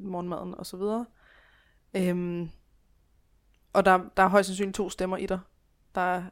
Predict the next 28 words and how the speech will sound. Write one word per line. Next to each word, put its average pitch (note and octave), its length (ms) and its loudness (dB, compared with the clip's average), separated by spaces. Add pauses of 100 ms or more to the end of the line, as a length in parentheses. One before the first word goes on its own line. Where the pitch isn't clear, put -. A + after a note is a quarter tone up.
(120)
der G3 60 2
er - 20 4
noget, F#3+ 180 2
der F#3+ 60 4
handler F#3 260 2
om, E3+ 400 -4
øh, F3 280 -6 (500)
frygt - 440 -4
og, E3 280 -2 (920)
øh, D#3+ 440 0 (280)
følelser F3+ 480 2
og - 200 -6
så F#3 100 -8
videre. G3 180 6
Så G3+ 120 2
er F3+ 140 4
der - 80 -6
noget F3+ 240 0
andet, E3 220 -4
der E3+ 60 -4
handler D#3+ 260 -2
om D3 240 -6 (420)
rationelt, - 680 -6 (100)
at F3+ 120 -10
man E3+ 140 -10
godt E3 180 -10
kan E3+ 120 -12
se - 340 -10